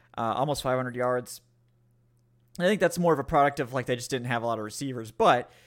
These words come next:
Demarcus Robinson's been a solid guy, uh, throughout his career. Again, probably more of, like, a wide receiver three, four type.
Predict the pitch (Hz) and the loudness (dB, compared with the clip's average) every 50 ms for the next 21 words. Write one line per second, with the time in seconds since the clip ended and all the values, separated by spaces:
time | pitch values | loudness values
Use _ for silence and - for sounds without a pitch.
0 | _ _ - _ - 269 247 196 202 - 180 170 165 156 - 160 156 143 127 151 | _ _ -20 _ -2 -2 -2 -2 0 0 2 2 2 2 -2 -6 -8 -6 -4 -4
1 | 151 139 - - 139 131 131 123 123 127 120 120 123 127 131 - - 135 131 127 | -4 -4 -2 0 0 0 0 0 0 2 2 2 2 0 -2 -4 -6 -4 -4 -4
2 | - 143 135 127 123 123 - - 135 123 123 127 131 127 156 143 135 135 139 127 | -4 -4 -4 -4 -4 -6 -8 -6 -4 0 0 0 0 0 0 0 2 0 -2 -2
3 | 143 147 139 131 143 135 135 131 131 127 135 131 123 131 113 107 131 123 120 110 | -4 -4 -4 -4 -6 -6 -4 -4 -4 -2 -2 -4 -6 -6 -6 -2 -2 -2 -2 -4
4 | 123 - - 143 - 127 123 - - 127 131 123 - - 127 120 120 131 131 - | -8 -12 -12 -10 -10 -12 -14 -12 -10 -10 -10 -10 -8 -6 -4 -2 -2 -2 -2 -2
5 | 143 135 143 170 - | 0 -2 -2 -2 -4